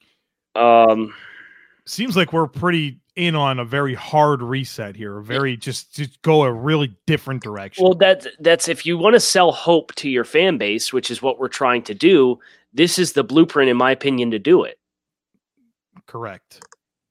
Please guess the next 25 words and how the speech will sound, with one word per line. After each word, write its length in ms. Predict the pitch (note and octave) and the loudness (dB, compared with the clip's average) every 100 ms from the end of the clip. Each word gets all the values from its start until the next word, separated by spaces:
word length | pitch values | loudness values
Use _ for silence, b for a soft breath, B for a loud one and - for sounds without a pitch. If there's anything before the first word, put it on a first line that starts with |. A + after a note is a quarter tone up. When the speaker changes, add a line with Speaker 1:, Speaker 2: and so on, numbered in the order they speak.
| _ - | _ -4
Speaker 1:
Is, 380 | C3 A#2+ A2+ - - | 0 2 0 -6 -6
okay, 380 | C3+ - B2+ A2+ | -6 0 0 2
let's, 440 | A#2 B2+ - - _ _ _ _ B B _ B B B B B _ _ | 2 0 -2 -8 _ _ _ _ B B _ B B B B B _ _
instead 420 | - C#3 - E3 F3 | 0 2 4 4 4
of 160 | E3 | 4
waiting 300 | D3+ D#3+ F3 | 4 4 4
for 160 | E3 D#3 | 0 -2
these 220 | D3+ D3+ | -2 -4
contracts 580 | - D3 D#3 D3+ D3+ - | -2 -2 0 0 0 0
to 100 | C#3 | -2
expire 540 | A#2+ - A#2 B2+ D3+ | -2 -2 2 4 2
and 140 | C#3 G#2+ | 0 -4
these, 240 | G#2+ - _ | -8 -10 _
these 180 | A#2 G#2+ | -10 -10
drafted 520 | - A#2+ B2+ - A#2+ | -2 0 0 -2 -8
players 500 | - B2 C3 C3+ B2 | 0 2 4 2 -2
to, 160 | - A2 | -6 -6
to 240 | - G#2+ F#2+ F2 E2+ _ _ _ _ _ _ _ _ _ - _ | -4 -6 -6 -14 _ _ _ _ _ _ _ _ _ _ -20 _
wean 460 | G2+ A2+ D#3 E3+ F3 | -10 0 4 4 6
their 180 | C3+ A#2+ | 4 4
way 240 | A#2 C#3 | 2 4
out 180 | C3 C3+ | 2 2
of 80 | A2+ | -2
the 60 | |
system, 580 | G2 - D3+ - G3+ F#3+ | -4 -2 -2 0 -2 -4